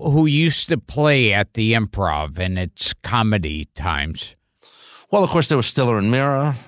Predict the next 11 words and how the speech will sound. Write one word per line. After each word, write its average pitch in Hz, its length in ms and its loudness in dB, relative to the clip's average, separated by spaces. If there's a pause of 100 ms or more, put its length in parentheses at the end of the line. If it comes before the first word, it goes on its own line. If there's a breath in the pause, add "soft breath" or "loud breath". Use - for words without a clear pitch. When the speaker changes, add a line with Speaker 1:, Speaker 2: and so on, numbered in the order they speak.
(120)
Speaker 2:
um, 95 400 2
Robert 98 380 0
Klein. 131 920 0 (100)
Um, 101 840 0 (540 loud breath)
you 117 100 0
had, 110 580 0
uh, 107 200 2
so 151 240 0
many, 120 240 0
you 120 160 -4
know, 104 240 -2